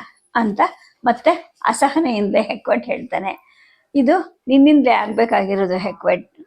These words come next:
ಬಹಳ ಸೂಕ್ಷ್ಮ ಪರಿಸ್ಥಿತಿ ಇದು. ಅವ್ರೇನಾದ್ರೂ ಹಠ ಮಾಡಿ ಇವತ್ತು ನಾಳೆ ಅಂತ ಮತ್ತೆ ಮುಂದೂಡಿದ್ರೆ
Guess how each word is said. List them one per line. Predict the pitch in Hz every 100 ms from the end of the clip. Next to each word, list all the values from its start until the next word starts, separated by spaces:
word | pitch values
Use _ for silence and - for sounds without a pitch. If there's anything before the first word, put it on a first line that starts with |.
| -
ಬಹಳ | 208 240 247
ಸೂಕ್ಷ್ಮ | 247 254 - 247
ಪರಿಸ್ಥಿತಿ | 240 208 - 202 190 180
ಇದು. | - 294 - _ _ _ _
ಅವ್ರೇನಾದ್ರೂ | 254 269 339 302 240 240
ಹಠ | 233 233 -
ಮಾಡಿ | 247 233 214 226
ಇವತ್ತು | 226 247 247 240 - 214 - - -
ನಾಳೆ | 220 214 208 208
ಅಂತ | - 214 -
ಮತ್ತೆ | 208 190 -
ಮುಂದೂಡಿದ್ರೆ | 214 226 262 254 208 180 180 196 - _